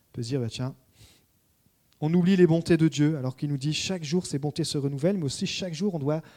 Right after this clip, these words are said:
se les rappeler et se les rappeler. Ça entretient notre foi. Et quelqu'un a dû se dire, « Bah, finalement, peut-être que le miracle n'était pas si, si ouf que ça. On va voir si ça va durer. » Des fois, ça vous arrive, Dieu agit, puis dit, « Ah, il m'a guéri là, mais on va voir si ça va tenir avant que, avant que je m'excite. »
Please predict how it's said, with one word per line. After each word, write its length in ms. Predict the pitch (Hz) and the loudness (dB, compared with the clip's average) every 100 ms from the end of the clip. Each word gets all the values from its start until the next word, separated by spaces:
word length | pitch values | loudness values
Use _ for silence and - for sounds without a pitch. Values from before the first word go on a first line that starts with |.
| _ - | _ -14
se 160 | - | -4
les 80 | 139 | -2
rappeler 480 | 147 - 151 160 165 - _ - | -2 -2 0 0 -2 -12 _ -8
et 80 | 131 | -6
se 140 | - | -4
les 80 | 131 | -2
rappeler. 480 | 123 139 139 135 135 _ _ | -2 0 2 0 -2 _ _
Ça 140 | - | -8
entretient 400 | 127 123 143 139 | -6 -4 -4 -2
notre 160 | 131 - | -4 -2
foi. 300 | 170 170 160 | -2 0 0
Et 40 | 156 | 2
quelqu'un 280 | 180 196 | 0 2
a 40 | 202 | 0
dû 100 | 180 | 2
se 60 | |
dire, « 120 | 180 190 | 4 4
Bah, 100 | 180 | 2
finalement, 440 | 208 202 202 233 | 0 0 2 0
peut-être 220 | - 214 | 0 0
que 100 | - | 0
le 60 | 190 | 0
miracle 340 | 196 214 220 | 2 0 -2
n'était 160 | 175 160 | -2 0
pas 180 | 190 190 | 0 -2
si, 420 | - 196 185 175 - _ _ _ _ _ - | -2 -2 -2 -2 -10 _ _ _ _ _ -12
si 240 | - 202 | -2 6
ouf 200 | 202 196 | 6 6
que 120 | - | 4
ça. 300 | 196 185 196 190 - _ _ 147 | 4 4 2 -2 -16 _ _ 0
On 60 | |
va 80 | 160 | 2
voir 140 | 175 | 4
si 100 | - | 2
ça 100 | 196 | 2
va 120 | 180 180 | 2 2
durer. » 360 | 185 175 190 - _ _ _ _ | 2 0 -2 -8 _ _ _ _
Des 60 | - | -14
fois, 100 | 190 | -6
ça 120 | 180 | -4
vous 140 | 165 | -2
arrive, 320 | 190 285 262 | -2 -2 -4
Dieu 160 | 151 202 | 0 2
agit, 240 | 190 202 | 2 0
puis 100 | 285 | -6
dit, « 120 | 160 160 | -8 -8
Ah, 240 | 190 220 185 - - - _ _ _ _ _ _ _ | -10 -12 -16 -18 -20 -20 _ _ _ _ _ _ _
il 40 | 151 | -12
m'a 80 | 156 | -4
guéri 280 | 196 196 | -4 -2
là, 180 | 208 254 | -2 0
mais 220 | 226 185 180 | 0 0 0
on 80 | |
va 100 | 170 | 0
voir 160 | 208 - | -2 -2
si 80 | - | -4
ça 160 | 202 | 0
va 100 | 185 | 0
tenir 480 | 185 185 156 120 - | 6 6 6 -2 -6
avant 180 | 131 135 | -8 -6
que, 240 | 139 131 | -2 0
avant 180 | 131 135 | 0 -2
que 60 | 120 | -6
je 60 | |
m'excite. » 440 | 139 - 147 - | -8 -8 -12 -12